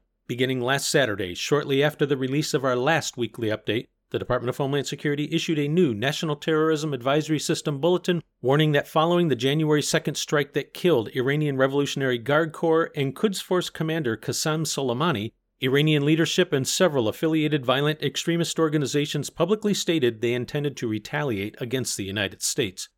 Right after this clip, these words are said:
While the Department of Homeland Security says they have no information indicating a specific credible threat to the homeland, Iran and its partners, including Hezbollah,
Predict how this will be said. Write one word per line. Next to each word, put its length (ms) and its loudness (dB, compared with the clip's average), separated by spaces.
While 160 -4
the 80 -2
Department 320 0
of 80 -2
Homeland 320 0
Security 380 0
says 260 4
they 120 2
have 180 0
no 200 4
information 520 0
indicating 480 0
a 80 0
specific 600 -2
credible 380 2
threat 360 0
to 120 0
the 80 4
homeland, 520 0
Iran 480 0
and 160 2
its 140 -4
partners, 560 -2
including 540 0
Hezbollah, 540 2